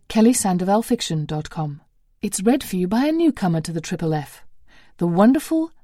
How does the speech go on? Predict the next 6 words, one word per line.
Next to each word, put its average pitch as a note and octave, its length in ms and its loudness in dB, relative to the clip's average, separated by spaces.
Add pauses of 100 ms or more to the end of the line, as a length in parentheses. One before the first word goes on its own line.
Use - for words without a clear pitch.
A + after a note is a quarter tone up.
(100)
Andrea F3+ 680 2
Subasati. G3 1000 -2 (920)
Andrea C#4 500 8
is A3+ 160 4
a B3+ 60 2
sociologist, A#3+ 880 2